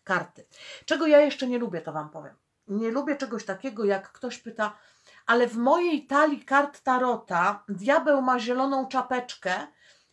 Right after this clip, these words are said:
i co to może oznaczać?" Do jasnej pogody. Talii kart tarota może być mnóstwo. Mogą być talie z gumisiami i z gumijagodami. Bywają, z żelkami są.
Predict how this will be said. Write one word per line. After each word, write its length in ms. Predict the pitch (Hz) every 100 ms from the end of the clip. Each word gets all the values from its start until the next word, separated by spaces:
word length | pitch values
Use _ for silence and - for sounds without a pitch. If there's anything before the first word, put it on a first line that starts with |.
| _
i 80 | 214
co 160 | 294 339
to 140 | 349
może 280 | 262 247 247
oznaczać?" 640 | 220 202 175 165 - _ _
Do 100 | 175
jasnej 340 | 196 262 - 233
pogody. 480 | 208 190 175 170 175 _ _ _ _ _ _
Talii 500 | - 277 320 311 311
kart 340 | - 240 - -
tarota 360 | 220 226 226
może 240 | 202 190 185
być 380 | 185 202 - _
mnóstwo. 720 | 233 254 220 160 - - _ _ _ _ - - -
Mogą 380 | 190 254 269 269
być 200 | 277 -
talie 460 | 262 254 247 247 233
z 140 | 208
gumisiami 1400 | 202 285 285 285 285 285 269 - 320 294 220 170 - -
i 60 | 214
z 100 | 208
gumijagodami. 1080 | 247 269 262 262 240 233 254 220 170 156 _ _ 185 180 _ _ _
Bywają, 600 | 175 240 240 196 156 170 -
z 100 | 180
żelkami 540 | 214 208 214 196 180
są. 360 | - 151 175